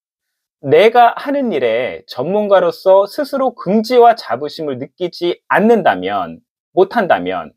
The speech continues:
불현듯 찾아오는 공허한 마음은 숨길 수가 없을 것입니다.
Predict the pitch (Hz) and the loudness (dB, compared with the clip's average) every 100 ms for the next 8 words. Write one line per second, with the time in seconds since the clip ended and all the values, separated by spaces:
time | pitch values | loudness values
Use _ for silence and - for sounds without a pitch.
0 | _ _ _ _ _ _ - 196 254 240 | _ _ _ _ _ _ 0 4 4 2
1 | 254 247 - - 311 285 240 214 226 220 | 0 -2 -4 -4 2 2 2 0 -2 -4
2 | - - 185 214 208 208 - 117 156 151 | -6 -2 2 4 2 0 -2 2 2 2
3 | 170 180 117 85 - - 339 311 277 - | -2 -4 -6 -10 -12 -6 -4 -2 -4 -4
4 | - 160 113 - 160 - 120 104 85 82 | 2 2 2 -2 -6 -6 -6 -8 -12 -12